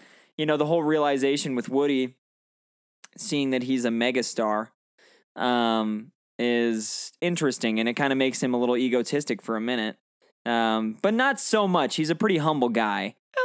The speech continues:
Speaker 2: I think
Speaker 1: But
Speaker 2: that he
Speaker 1: obvi-
Speaker 2: just is really reveling in the moment. You know, he's, he's
Speaker 1: Yeah.
Speaker 2: excited. He found out that there's,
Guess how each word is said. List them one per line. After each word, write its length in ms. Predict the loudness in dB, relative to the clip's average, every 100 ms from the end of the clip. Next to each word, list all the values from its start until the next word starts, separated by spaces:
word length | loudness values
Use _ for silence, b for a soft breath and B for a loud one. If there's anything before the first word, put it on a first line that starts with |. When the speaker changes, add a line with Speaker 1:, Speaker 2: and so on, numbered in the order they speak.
| 0
Speaker 2:
I 40 | 0
think 100 | 0 2
Speaker 1:
But 80 |
Speaker 2:
that 160 | 4 4
he 80 | 2
Speaker 1:
obvi- 40 |
Speaker 2:
just 200 | 0 0
is 120 | -2
really 280 | -2 -2 -2
reveling 500 | -2 -4 -6 -6 -6
in 100 | -4
the 60 | -4
moment. 480 | -6 -10 -16 -16 -4
You 100 | 0
know, 180 | 2 2
he's, 200 | 2 0
he's 280 | -2 -2 -2
Speaker 1:
Yeah. 40 |
Speaker 2:
excited. 640 | -2 0 2 4 2 0 -6
He 140 | -6
found 320 | 0 0 2
out 260 | 2 0 -2
that 120 | -4
there's, 320 | -2 -2 -4